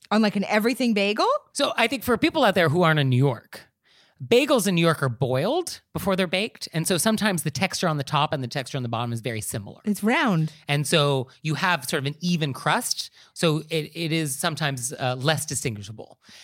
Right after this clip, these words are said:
Speaker 2: Outside of New York, if you're getting, like, a Lender's bagel from, like, your grocer's freezer section,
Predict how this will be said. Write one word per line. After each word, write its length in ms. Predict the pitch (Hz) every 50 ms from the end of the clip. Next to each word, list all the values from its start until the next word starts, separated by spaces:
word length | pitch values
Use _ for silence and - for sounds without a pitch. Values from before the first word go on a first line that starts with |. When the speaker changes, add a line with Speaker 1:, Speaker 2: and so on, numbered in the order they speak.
| - - -
Speaker 2:
Outside 340 | 160 175 175 - 277 320 339
of 80 | 311
New 100 | 277 220
York, 340 | 196 185 180 185 185 190 -
if 80 | - 135
you're 80 | 131
getting, 220 | 127 139 139 135 131
like, 160 | 131 123 -
a 60 | 113
Lender's 420 | 113 117 135 185 196 190 185 175 -
bagel 680 | - 156 165 151 170 160 151 156 156 151 151 147 - - - _ -
from, 240 | - 156 135 131 135
like, 220 | 127 120 120 - _ _
your 100 | - 139
grocer's 520 | 113 123 147 156 151 156 156 143 135 123 -
freezer 400 | - - - 175 180 170 208 208
section, 520 | - - 202 202 - 226 226 226 240 262